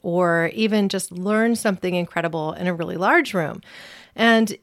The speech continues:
you could speak to your level of comfort. You could stay in the audience and be a voyeur if you wanted for a while to get comfortable, and then come up and speak your truth.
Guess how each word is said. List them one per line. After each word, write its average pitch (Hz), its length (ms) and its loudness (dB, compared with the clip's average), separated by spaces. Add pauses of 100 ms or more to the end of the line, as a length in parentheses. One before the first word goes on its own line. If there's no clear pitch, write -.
(100)
you 247 260 -2
could 240 300 0
speak - 460 -4
to 262 100 -4
your 247 100 2
level 220 240 2
of 214 140 -4
comfort. 254 480 -4
You 175 120 -4
could 190 160 -6
stay 220 520 0
in 220 80 4
the 220 160 2
audience 202 560 2
and 185 260 -2
be 208 140 0
a 190 80 2
voyeur 196 680 4
if 156 120 -4
you 170 100 0
wanted 160 280 -4
for 175 120 -4
a 170 60 0
while 147 320 0
to - 100 -10
get 180 180 -4
comfortable, 180 680 -4 (420)
and 208 160 2
then 190 260 2
come 185 320 -2
up 180 220 -2
and 180 160 0
speak - 260 -6
your 190 80 -2
truth. - 440 -8